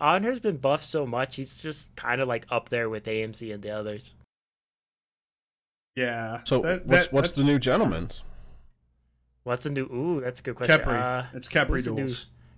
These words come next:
Speaker 1: Khepri? <laughs>
Speaker 3: No, no, I didn't say what's the chat is fuck play.
Speaker 2: <laughs>
Speaker 3: It's always been
Speaker 1: Yeah.
Speaker 3: Khepri.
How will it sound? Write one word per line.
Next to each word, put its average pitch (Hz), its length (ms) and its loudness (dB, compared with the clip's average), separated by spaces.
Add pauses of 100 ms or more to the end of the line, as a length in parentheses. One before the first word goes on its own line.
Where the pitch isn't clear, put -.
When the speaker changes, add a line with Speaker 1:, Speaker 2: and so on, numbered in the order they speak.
(140)
Speaker 1:
Khepri? 156 600 4
<laughs> - 20 -6
Speaker 3:
No, 139 220 6
no, 143 100 8
I 123 100 6
didn't 156 180 8
say 151 180 6
what's 131 240 8
the - 140 8
chat 113 320 6
is - 120 0
fuck 120 240 4
play. - 420 2
Speaker 2:
<laughs> - 120 2
Speaker 3:
It's - 200 -6
always 127 280 4
been 170 280 0
Speaker 1:
Yeah. 147 340 0
Speaker 3:
Khepri. - 120 -12